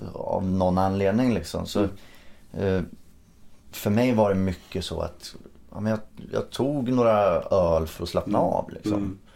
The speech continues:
Speaker 1: Och varva ner. Det, jag, jag behövde det och
Speaker 2: Mm.
Speaker 1: jag behövde alkohol för att sova på.
Speaker 2: Mm.
Speaker 1: Hur, hur gör du i-, idag för att
Speaker 2: Mm.
Speaker 1: hantera det?
Speaker 2: Men det där
Speaker 1: Turnéliv
Speaker 2: är,
Speaker 1: och allt.
Speaker 2: det där är ju,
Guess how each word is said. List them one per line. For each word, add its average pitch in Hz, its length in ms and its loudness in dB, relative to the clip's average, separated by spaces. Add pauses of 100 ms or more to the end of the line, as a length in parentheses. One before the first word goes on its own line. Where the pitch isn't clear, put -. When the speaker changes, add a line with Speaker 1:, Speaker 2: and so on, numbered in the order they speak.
(120)
Speaker 1:
Och - 220 -6
varva 101 260 4
ner. 85 400 -2
Det, 104 80 2
jag, 110 260 2
jag 113 220 4
behövde 113 520 2
det 80 200 0
och 82 140 -2
Speaker 2:
Mm. 92 460 -2
Speaker 1:
jag 95 160 -2
behövde 92 500 2
alkohol 85 400 -2
för - 120 -8
att 87 60 -2
sova 98 440 -2 (120)
på. - 220 -6 (180)
Speaker 2:
Mm. 98 200 -4 (560)
Speaker 1:
Hur, 113 460 2
hur 120 180 0
gör 110 260 4
du 95 300 -2
i-, - 420 -10 (160)
idag 98 440 2
för - 120 -8
att 92 60 -6
Speaker 2:
Mm. 95 120 2
Speaker 1:
hantera 90 320 -4
det? - 160 -10 (320)
Speaker 2:
Men - 100 4
det 104 100 4
där - 100 4
Speaker 1:
Turnéliv 147 280 2
Speaker 2:
är, - 40 0
Speaker 1:
och - 80 -2
allt. - 140 -6 (480)
Speaker 2:
det 127 80 -10
där 143 160 -2
är 139 40 0
ju, 131 540 -2